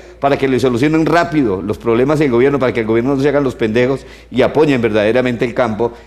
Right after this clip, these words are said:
les den crédito, les den buenas vías de acceso, de educación, salud, que les nombren un médico, una enfermera, ojalá en cada vereda, que les tengan profesores y escuelas también en cada vereda, que también les den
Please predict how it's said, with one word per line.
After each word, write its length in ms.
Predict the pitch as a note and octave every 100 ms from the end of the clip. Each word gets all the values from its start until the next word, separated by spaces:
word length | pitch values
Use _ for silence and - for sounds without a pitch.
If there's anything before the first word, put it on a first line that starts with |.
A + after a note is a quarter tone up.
| -
les 120 | A#2
den 180 | C3 B2+
crédito, 440 | - C#3+ D3+ -
les 140 | A2 G#2+
den 120 | A#2+
buenas 240 | C3+ B2+
vías 240 | B2 C3+ B2
de 100 | A2+
acceso, 400 | - C#3+ B2+ B2+
de 60 |
educación, 720 | A#2 - A2 - A#2+ D3 C3+ A2 -
salud, 460 | - - A#2 D3 D3
que 100 | B2
les 100 | A2+
nombren 300 | B2 C3 C#3+
un 100 | C3+
médico, 340 | D3 D#3+ B2+
una 120 | B2 C#3
enfermera, 460 | C3+ A#2 C3 C#3
ojalá 240 | B2+ C3 B2+
en 60 |
cada 280 | - C#3 C3+
vereda, 440 | A#2 B2 D#3 G2 - - -
que 100 | -
les 120 | B2+
tengan 260 | B2 C#3+ D3
profesores 680 | B2 A#2 A2+ C3 C#3 C#3 -
y 120 | B2+
escuelas 640 | A2+ - C#3+ D#3 A2 - - - -
también 280 | A#2 A2 C3
en 100 | C3
cada 240 | D3 C3+
vereda, 440 | B2 A2 D#3 A#2+ D#2+ - - - - _
que 100 | -
también 340 | C3+ A#2+ A#2+ C#3
les 160 | C#3+
den 360 | C3 D3 D3 D3